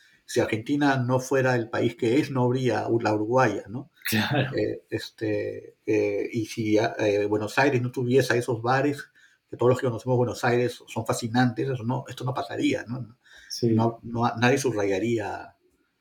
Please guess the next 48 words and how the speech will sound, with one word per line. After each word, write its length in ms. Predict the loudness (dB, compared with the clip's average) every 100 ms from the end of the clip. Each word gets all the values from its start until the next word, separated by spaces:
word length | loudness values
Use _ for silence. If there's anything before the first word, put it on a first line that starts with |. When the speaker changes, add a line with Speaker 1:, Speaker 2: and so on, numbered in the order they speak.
| _ _ -14 -6
Speaker 1:
Eh, 120 | 0
te-, 140 | 2 0
tiene 280 | 0 -2
que 80 | 0
haber 140 | 0 0
periódicos, 560 | 0 2 2 0 -4
en 80 | -4
primer 140 | -2
lugar, 160 | 0 2
en 60 | 2
los 80 |
bares. 220 | 2 2 2
No, 240 | -2 -4 -4
no 220 | -2 0
todos 180 | 0 0
los 80 |
bares 220 | 0 0 -2
tienen 180 | -2
sus 120 | -2 -2
periódicos 460 | 0 2 0 -2
ahí 120 | -6 -6
dispuestos, 540 | -8 -10 -10 -14 -20
¿no? 180 | -18 -18
Speaker 2:
Sí. 540 | -10 0 2 2 -4 -12 _ _ _ _ _ _ _
Sí, 180 | -6 0
Speaker 1:
Sí. 60 | 0
Speaker 2:
a 100 | 0
mí, 100 | -2
a 60 | -4
mí, 100 | -2
a 60 | -2
mí 140 | 0
me 100 | 2
gusta 300 | 2 0 0
mucho 300 | 0 0 0
que 80 | 0
se, 340 | 0 2 2 -2 -12 _ _ _
que 300 | -4 0 0
se 180 | 0 -4
filtre 680 | -2 2 2 2 2 2 2
eso. 480 | 2 2 0 0 -6
Eh, 380 | -6 -4 -4 -6
me 220 | -4 -2
parece 260 | -2 -2 -2
que 120 | -2
hasta 240 | -4 -2 -4
bastante 360 | -2 -4 0
inevitable. 840 | 2 2 0 0 0 0 -2 -8